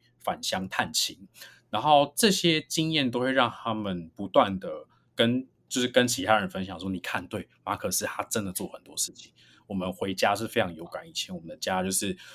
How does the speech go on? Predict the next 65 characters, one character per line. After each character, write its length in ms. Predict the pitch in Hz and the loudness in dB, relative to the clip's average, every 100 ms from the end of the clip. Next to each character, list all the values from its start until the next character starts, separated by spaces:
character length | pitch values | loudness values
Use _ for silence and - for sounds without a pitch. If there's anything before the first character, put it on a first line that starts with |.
| - | -16
穷 300 | - - 107 | -6 -4 4
到 160 | 120 127 | 8 8
不 140 | 120 | 8
行， 260 | 113 98 82 | 2 2 -2
所 160 | - 117 | 2 4
有 60 | |
人 120 | 104 | 6
都 120 | 98 110 | 2 -2
只， 200 | - 82 | -4 -8
只 280 | - - | -8 -4
是 100 | 95 | -2
农 260 | 113 90 87 | -2 -2 -8
夫， 280 | - 98 98 | -10 -8 -6
所 160 | - | -2
以 60 | 107 | -2
我 120 | 101 | -2
们 80 | 90 | -6
就 100 | 95 | -8
只 220 | - - | -6 -6
能 240 | 78 78 92 | -6 -14 2
被 180 | 123 95 | 2 2
迫 340 | - 120 80 - - - _ | -2 -4 -4 -12 -20 -20 _
到 240 | 123 98 | 6 6
海 240 | 82 - 80 | 2 -6 -4
外 240 | 107 104 | 0 0
去 320 | 92 - 95 - | 0 -4 -6 -4
工 240 | 101 92 | -4 -2
作。” 300 | - 113 - _ - _ _ | -2 -4 -6 _ -20 _ _
然 100 | 98 | -2
后 120 | 110 | 0
可 80 | 123 | 0
是 120 | 101 | 4
我 280 | 131 98 98 | 4 4 -2
只 100 | 95 | -4
要 100 | 90 113 | -2 -2
每 120 | 92 | -4
去-， 160 | - - - | -6 -8 -6
每 80 | |
次 120 | 98 120 | -6 -6
回 140 | 92 | -6
去 100 | 104 | -8
探 240 | - 104 | -2 0
亲 200 | 85 95 | 0 -4
的 80 | 87 | -6
时 100 | - | -6
候， 80 | 82 | -8
我 60 | 85 | -6
都 60 | |
会 60 | 95 | -6
发 160 | 92 | -6
现 200 | 87 104 | -6 -6
我 120 | 87 80 | -8 -10
的 80 | |
家 160 | - 92 | -8 -6
乡 220 | - 92 | -6 -6
整 140 | 92 - | -8 -8
个 80 | |
彻 180 | - 117 | -6 -4
头 160 | - 82 | -4 -8
彻 100 | 101 | -14
尾 100 | 90 | -14
的 80 | - | -16
改 160 | - - | -18 -18
变 180 | - 87 | -16 -18
了。 100 | - | -18